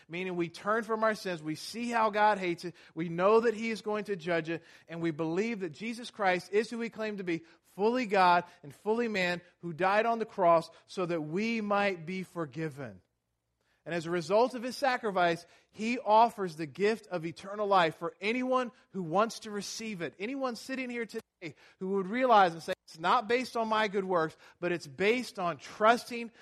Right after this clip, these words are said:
what Jesus Christ did on that cross, enduring the judgment of God on my behalf, and I just want to simply trust and believe what He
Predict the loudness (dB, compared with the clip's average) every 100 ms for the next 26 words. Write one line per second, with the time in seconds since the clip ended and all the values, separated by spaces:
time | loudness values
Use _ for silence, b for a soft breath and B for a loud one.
0 | B -8 -8 -8 -6 -4 -6 -10 -2 0
1 | 0 -2 -4 -2 -2 -2 2 2 2 0
2 | -2 2 4 4 0 -8 -2 2 2 0
3 | -2 0 0 -2 -6 0 2 4 2 -2
4 | -4 -4 -2 4 4 4 -2 B B -6
5 | 0 6 6 6 0 -6 -2 -2 -4 -14
6 | -10 -8 -6 -6 -6 -4 4 4 4 -4
7 | b b b -10 -8 -4 -4 -4 -4 -4
8 | -6 -6 -8 -4 -4 -8